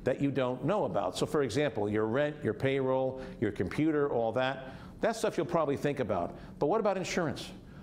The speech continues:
What about the cost of legal fees? If you wanna form an L L C, you're gonna have to pay a lawyer, an accountant, or somebody, LegalZoom or somebody like that, to do it, right? You, people forget to put that cost in. Professional services is one of the most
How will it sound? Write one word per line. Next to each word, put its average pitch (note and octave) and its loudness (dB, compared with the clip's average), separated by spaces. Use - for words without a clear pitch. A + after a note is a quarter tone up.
What D#3+ 4
about G3+ 2
the F#3 -2
cost E3+ 0
of C#3 0
legal D#3+ 2
fees? G2+ 0
If G#2+ 0
you B2+ 0
wanna E3 0
form F3+ 0
an D3+ 2
L D3+ 2
L C#3 0
C, G#3 0
you're C3+ 2
gonna C3+ 0
have B2+ 0
to C3+ 0
pay C3+ 2
a A#2+ 2
lawyer, C3 2
an A#2+ 0
accountant, A#2 0
or G2+ 2
somebody, B2+ 2
LegalZoom G2+ 0
or G#2 2
somebody A2+ 2
like G#2 0
that, G#2+ 2
to E3+ 0
do B3 2
it, - -4
right? D3 2
You, C3+ 2
people D#3+ -2
forget F3+ 0
to C#3+ -2
put D#3 0
that C#3+ 0
cost B2+ -2
in. F#2+ 2
Professional B2+ 0
services G#2 0
is G#2 -2
one A2 2
of G#2 -2
the G#2+ 0
most G#2+ -2